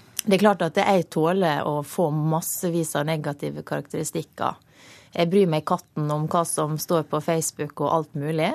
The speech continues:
Men ungene mine blir jo etter hvert større. De kommer til å lese en del av det som, eh, som kommer. Og det er jeg jo mer betenkt over. Altså, det vil jo gjøre <laughs> mye,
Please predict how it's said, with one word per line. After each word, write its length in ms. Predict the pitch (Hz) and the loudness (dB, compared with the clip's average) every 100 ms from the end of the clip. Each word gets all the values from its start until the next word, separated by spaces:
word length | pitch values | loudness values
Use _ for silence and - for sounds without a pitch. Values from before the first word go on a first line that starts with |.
| 302 _ - - - - - | -6 _ -20 -20 -20 -10 2
Men 100 | 180 | 6
ungene 300 | 196 247 202 | 6 6 4
mine 200 | 156 147 160 | 2 0 2
blir 200 | 240 220 | 2 4
jo 80 | 156 | 2
etter 220 | - 185 | 0 -4
hvert 180 | 202 - | -4 -4
større. 520 | - 185 156 143 202 233 - | -2 0 0 0 -2 -6 -12
De 140 | 202 185 | -4 -2
kommer 220 | 180 185 | 0 -2
til 140 | 196 | 0
å 80 | 170 | 2
lese 520 | 156 147 160 185 - | 2 0 0 -4 -4
en 80 | 156 165 | -2 0
del 180 | 160 - - | -2 -4 -6
av 120 | 160 | -2
det 140 | 165 156 | -2 -2
som, 300 | 147 147 147 | -4 -2 -4
eh, 140 | 147 147 | -4 -4
som 160 | 170 160 | -6 -4
kommer. 540 | 190 156 139 185 339 _ - - - - - - - | -2 -2 0 -2 -4 _ -20 -20 -20 -20 -20 -20 0
Og 160 | 196 | 2
det 220 | 190 240 202 | 4 4 4
er 520 | 160 151 - - - - - | 4 0 -2 -6 -8 -10 -4
jeg 300 | - 247 180 | 0 2 4
jo 220 | 165 160 165 | 4 2 2
mer 400 | 185 175 156 151 151 | 2 2 0 -2 -4
betenkt 540 | 147 160 180 156 - 147 | -2 -2 -2 -2 -4 -2
over. 360 | 147 151 160 151 185 | 0 0 0 -4 -10
Altså, 180 | 180 185 | -8 -4
det 160 | 175 175 | -2 0
vil 160 | 196 185 | 0 0
jo 80 | 160 | 0
gjøre 280 | 165 160 165 - - | 0 -2 -6 -12 -8
<laughs> 500 | 180 185 190 190 196 | -2 0 2 4 4
mye, 320 | 202 - 180 | 2 2 2